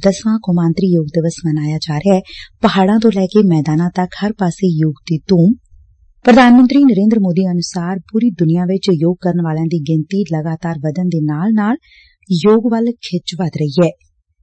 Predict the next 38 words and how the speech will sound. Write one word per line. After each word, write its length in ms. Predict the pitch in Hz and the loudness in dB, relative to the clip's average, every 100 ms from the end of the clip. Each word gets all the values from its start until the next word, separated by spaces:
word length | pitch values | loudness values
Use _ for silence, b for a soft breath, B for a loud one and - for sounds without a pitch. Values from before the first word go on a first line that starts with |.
| _ _ - | _ _ 2
ਪੰਜਾਬ 400 | 233 226 240 262 | 4 4 4 2
ਵਿੱਚ 160 | 269 285 | 2 2
ਵੀ 80 | |
ਵੱਡੀ 280 | 294 214 208 | 2 0 -2
ਗਿਣਤੀ 420 | 180 202 196 233 | -2 -2 0 0
'ਚ 200 | 233 - | -2 -2
ਲੋਕ 440 | 240 202 165 180 196 175 151 | 0 0 0 0 -2 -4 -2
ਯੋਗ 140 | 180 190 | -2 -2
ਸਬੰਧੀ 380 | - 165 160 196 | -6 -6 -4 -6
ਸਮਾਗਮਾਂ 520 | - 175 156 165 165 | -6 -6 -4 -4 -6
'ਚ 140 | - | -6
ਸ਼ਾਮਲ 400 | 170 - 147 175 | -8 -6 -4 -2
ਹੋਏ 260 | 208 226 269 b b b - | 0 2 0 b b b 0
ਤੇ 80 | |
ਵੱਖ-ਵੱਖ 460 | 233 202 247 - 220 - | 2 2 -2 -2 -4 -4
ਤਰ੍ਹਾਂ 200 | 175 175 | -4 -2
ਦੇ 160 | 175 165 - | -2 -2 -4
ਆਸਨ 260 | 151 170 | -6 -6
ਕੀਤੇ 400 | 196 214 - 220 226 _ _ - | -2 -2 0 -2 -2 _ _ -10
ਅਤੇ 220 | 160 175 160 | -6 -4 -4
ਜਲੰਧਰ 460 | - 160 156 202 - | -4 -4 -2 -4 -6
ਪੱਛਮੀ 400 | 165 - 185 196 | -8 -8 -6 -4
ਰਾਖਵੇਂ 380 | 160 151 - 220 | -4 -6 -6 -4
ਵਿਧਾਨ 220 | 202 160 | -2 -6
ਸਭਾ 220 | - 170 | -6 -6
ਹਲਕੇ 320 | 160 151 175 | -6 -6 -4
ਦੀ 140 | 175 180 | -2 -2
ਜ਼ਿਮਨੀ 320 | 160 151 156 | -2 -2 -6
ਚੋਣ 380 | - 165 196 226 | -6 -6 -2 2
ਲਈ 100 | 294 - B B B B | 2 0 B B B B
ਨਾਮਜ਼ਦਗੀਆਂ 580 | 208 226 240 240 254 247 | 4 4 2 0 0 0
ਦਾਖਲ 320 | 165 147 202 | 0 -4 -6
ਕਰਨ 260 | 196 180 185 | -6 -4 -4
ਦੇ 160 | 208 | -4
ਅੱਜ 100 | 151 160 | -4 -6
ਆਖਰੀ 280 | 135 - 240 | -6 0 2
ਦਿਨ 180 | 233 277 b b b - | 4 2 b b b -4
ਕਾਂਗਰਸ, 400 | 208 214 226 269 | 0 2 2 0